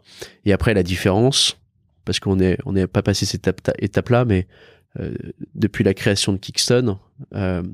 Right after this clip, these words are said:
avec Marc, on s'est dit qu'il fallait autour de nous un réseau d'entrepreneurs experts, euh, qui sont des seniors de l'industrie et qui allaient apporter des expertises. Et donc, quand on dit à un entrepreneur, «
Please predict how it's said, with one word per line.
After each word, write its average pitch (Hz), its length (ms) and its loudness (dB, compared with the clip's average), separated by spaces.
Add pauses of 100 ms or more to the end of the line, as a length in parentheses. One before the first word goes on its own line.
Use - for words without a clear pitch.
(140)
avec 95 260 0
Marc, 113 200 0
on 104 60 -2
s'est 95 120 0
dit 98 140 0
qu'il 92 280 0
fallait 101 360 2
autour 98 220 0
de 95 100 2
nous 101 180 0
un 92 100 0
réseau 98 360 2
d'entrepreneurs 101 880 2
experts, 110 560 0 (600)
euh, 95 120 2
qui - 160 -4
sont 98 220 -2
des 92 100 2
seniors 104 600 2
de 101 80 -2
l'industrie 95 600 -2 (380)
et 98 80 0
qui - 180 0
allaient 104 160 6
apporter 110 380 0
des 101 200 0
expertises. - 540 -4 (280)
Et 98 100 0
donc, 98 160 -2
quand 107 220 0
on 113 100 4
dit 120 220 4
à 117 60 4
un 104 140 4
entrepreneur, « 101 720 2